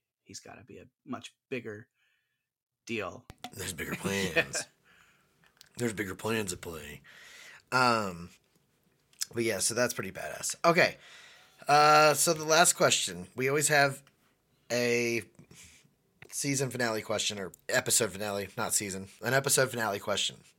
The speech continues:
Speaker 2: Since you are the, since
Speaker 1: All
Speaker 2: you're the
Speaker 1: right.
Speaker 2: fo-, since you're the Foist guy, you're the Foist. You, uh, you get to do it.
Speaker 1: I've always wanted to be the Foist.
Speaker 2: You're the, you're, you're the voice. You're the voice, my guy. <laughs> So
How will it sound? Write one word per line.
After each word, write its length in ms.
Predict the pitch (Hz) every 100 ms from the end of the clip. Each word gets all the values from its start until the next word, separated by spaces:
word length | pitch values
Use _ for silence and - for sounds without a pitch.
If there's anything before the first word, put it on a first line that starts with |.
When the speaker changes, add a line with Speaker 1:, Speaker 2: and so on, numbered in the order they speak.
| _ _ _ _ _ _ - -
Speaker 2:
Since 240 | - 101
you 80 | 113
are 80 | 107
the, 120 | 101 - -
since 280 | - 143
Speaker 1:
All 60 | 143
Speaker 2:
you're 20 |
the 60 | 120
Speaker 1:
right. 60 |
Speaker 2:
fo-, 280 | - 302 359 - - -
since 220 | - 185
you're 80 | 226
the 80 | 208
Foist 840 | - 466 480 466 196 151 - 135
guy, 680 | 135 117 104 101 107 127 180 - - - - -
you're 160 | 151
the 80 | 165
Foist. 1120 | 180 - 359 370 427 440 285 120 82 - - - -
You, 380 | 143 139 147 147
uh, 280 | 139 123 117
you 140 | 123 139
get 140 | 147
to 80 | 143
do 220 | 131 143
it. 160 | 101 -
Speaker 1:
I've 140 | 311 -
always 220 | 185 -
wanted 160 | 269 233
to 60 |
be 80 | 147
the 80 | 131
Foist. 420 | 214 330 - - - _ _ _ _ _ _ _ _ _ -
Speaker 2:
You're 160 | 151 143
the, 120 | 135
you're, 340 | 101 123 120 117
you're 200 | 113 120
the 60 |
voice. 440 | 123 151 117 - - - - - -
You're 100 | 120
the 60 |
voice, 340 | 123 135 123 110
my 140 | 113
guy. 320 | 107 104 104 101 107
<laughs> 140 | 147
So 520 | 135 - 170 156 147